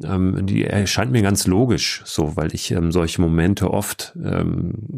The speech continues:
gehabt habe und tatsächlich, wenn ich mir überlege, ah, wie waren denn da so, wie war's? Also wie war ich da unterwegs? Wie war die Aufgabe, mit der ich mich da gerade auseinandergesetzt habe?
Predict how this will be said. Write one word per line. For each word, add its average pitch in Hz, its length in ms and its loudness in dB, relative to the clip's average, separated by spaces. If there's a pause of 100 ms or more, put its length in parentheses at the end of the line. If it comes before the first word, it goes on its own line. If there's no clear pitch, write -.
(160)
gehabt - 460 -4
habe 139 440 2
und 107 280 2
tatsächlich, 101 580 -2
wenn 98 140 0
ich 101 180 -2
mir 98 100 0
überlege, 95 480 0
ah, 104 120 0
wie 90 160 0
waren 98 280 2
denn 113 160 0
da 113 220 2
so, 113 320 2
wie 95 140 -2
war's? 123 440 0
Also 95 240 0
wie 98 180 2
war 123 140 2
ich 107 100 -2
da 113 100 0
unterwegs? 104 600 2
Wie - 120 0
war 98 100 0
die 95 140 2
Aufgabe, 110 500 0
mit 104 200 2
der 107 120 0
ich 107 140 -2
mich 113 140 0
da - 100 0
gerade 101 220 0
auseinandergesetzt 107 800 0
habe? 110 160 -4